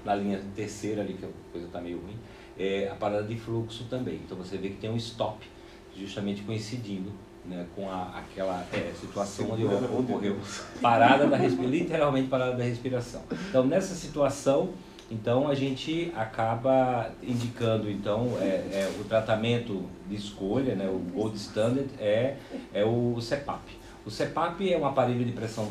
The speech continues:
Speaker 1: pra quem não conhece, um aparelho de pressão positiva. Ele, ele tem a indicação de você, é, fazer uma, uma conexão numa, numa rede,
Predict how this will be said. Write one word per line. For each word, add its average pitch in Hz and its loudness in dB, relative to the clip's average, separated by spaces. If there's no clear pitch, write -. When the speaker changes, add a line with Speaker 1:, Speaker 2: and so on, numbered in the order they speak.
Speaker 1:
pra 101 -10
quem 104 -6
não 101 -2
conhece, 120 0
um - -6
aparelho 107 -2
de 101 -2
pressão 101 -4
positiva. 120 -2
Ele, 113 6
ele 110 0
tem 120 6
a 117 6
indicação 110 0
de 104 -2
você, 104 0
é, 95 2
fazer 101 -2
uma, 98 0
uma 98 -4
conexão 101 -2
numa, 98 0
numa 92 -4
rede, 95 -2